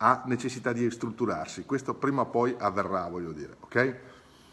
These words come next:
Quindi, eh, direi che, eh, effettivamente questo strumento qua è molto importante. Eh, diciannovesimo strumento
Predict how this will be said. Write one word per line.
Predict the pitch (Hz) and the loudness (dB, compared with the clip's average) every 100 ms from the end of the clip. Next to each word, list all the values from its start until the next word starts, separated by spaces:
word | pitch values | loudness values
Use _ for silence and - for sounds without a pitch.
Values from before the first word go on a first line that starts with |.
| - - _ _ | -20 -20 _ _
Quindi, | - 151 160 147 147 - | 6 8 8 6 4 2
eh, | 120 110 104 101 95 92 | 2 4 4 2 -2 -4
direi | 98 110 117 123 | 2 4 4 2
che, | 120 110 104 107 | 0 2 2 0
eh, | 101 87 87 | -4 -6 -6
effettivamente | 104 - 107 - 110 107 110 113 117 117 | -8 -6 -6 -2 0 0 0 -2 -2 -2
questo | 117 104 110 | -2 -4 -4
strumento | 110 98 98 98 | -2 -2 -2 -4
qua | - 92 90 | -2 -2 -2
è | 101 | -4
molto | 95 85 - - | -6 -6 -8 -8
importante. | 98 82 90 82 80 73 104 - - _ _ _ _ _ - - - - - - | -8 -6 -8 -8 -12 -12 -16 -16 -20 _ _ _ _ _ -20 -20 -20 -20 -20 -6
Eh, | 131 131 127 120 120 120 117 113 107 | 0 4 4 4 2 2 2 0 -2
diciannovesimo | 135 139 - 147 139 147 127 123 110 | 0 0 2 2 2 2 2 0 0
strumento | - 151 127 95 90 - 127 127 - | 0 0 2 -2 -2 0 2 0 -8